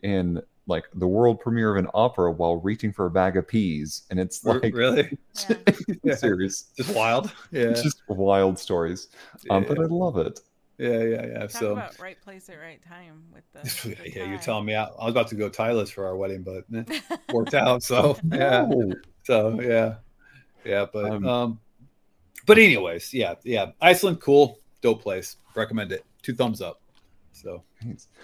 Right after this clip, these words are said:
Speaker 1: Well, uh, I know somebody who's sitting upstairs right now who will likely have lots of questions for you. So we will probably be contacting you at a,
Speaker 2: <laughs> Please,
Speaker 1: at an
Speaker 2: please do.
Speaker 1: early, early date.
Speaker 2: Please
Speaker 3: Maybe,
Speaker 2: do. Yeah,
Speaker 3: maybe
Speaker 2: yeah, yeah.
Speaker 3: Iceland is where we can find that castle to all do that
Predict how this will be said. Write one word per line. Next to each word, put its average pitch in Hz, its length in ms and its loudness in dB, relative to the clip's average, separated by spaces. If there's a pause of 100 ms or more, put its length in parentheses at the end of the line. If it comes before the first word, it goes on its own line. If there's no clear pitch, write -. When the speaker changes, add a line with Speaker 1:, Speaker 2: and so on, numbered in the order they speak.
(280)
Speaker 1:
Well, 85 380 4
uh, 80 340 4
I 110 120 0
know 139 100 0
somebody 127 640 0
who's 98 260 -2
sitting 107 340 0
upstairs 101 540 2
right 123 160 0
now 147 200 2
who - 180 -2
will 87 560 4
likely 87 500 2
have 101 180 0
lots 87 240 2
of 95 80 -8
questions 120 360 -2
for 156 160 -2
you. 202 100 -4
So 92 280 0
we 98 200 -2
will 202 140 -4
probably 349 260 4
be 339 80 6
contacting 294 480 0
you 92 80 2
at 85 100 2
a, 85 100 2
Speaker 2:
<laughs> - 200 -4
Please, 143 240 0
Speaker 1:
at 101 100 4 (160)
an 127 80 4
Speaker 2:
please 127 160 6
do. 135 100 0
Speaker 1:
early, 143 220 6 (280)
early 110 240 2
date. 65 320 -2 (400)
Speaker 2:
Please 120 180 0
Speaker 3:
Maybe, 117 140 -6
Speaker 2:
do. 104 140 -4
Yeah, 98 180 -6
Speaker 3:
maybe 95 260 -8
Speaker 2:
yeah, - 60 -14
yeah. - 80 -16
Speaker 3:
Iceland 196 420 -14
is 185 140 -20
where 170 160 -18
we 170 80 -20
can 175 160 -20
find 170 260 -20
that - 140 -20
castle - 560 -20
to - 120 -20
all 160 180 -20
do 165 180 -20
that 160 240 -20